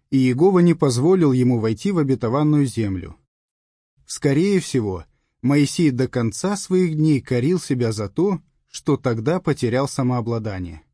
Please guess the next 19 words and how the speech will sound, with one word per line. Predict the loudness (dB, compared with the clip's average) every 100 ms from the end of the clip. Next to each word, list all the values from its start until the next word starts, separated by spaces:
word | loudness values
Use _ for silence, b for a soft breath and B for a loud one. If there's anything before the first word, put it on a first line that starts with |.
| _ _ _ _ _ _ _ _ _ _ _ _ _
Чему | 0 4 4
нас | 4 2
учит | -2 0 0
этот | 0 -2
случай? | -2 -2 -2 -4 -12 -14 _ _ _ _ _ _ _ _ _ _ _ _ _ _
Даже | 0 2 4
если | 2 2 4
мы | 4
уже | 4 4 2
давно | 2 4 2
в | 2
истине, | 0 0 -2 -2 -4 -10 _ _ _
нам | 0 2 4 4
никогда | 2 2 0 0 0 0 -2 0
нельзя | 0 2 0
разговаривать | 0 0 0 0 0 0 0 0
неуважительно | 0 0 0 -2 -2 -2 -2 -4
с | -6
теми, | -2 0 -2 -4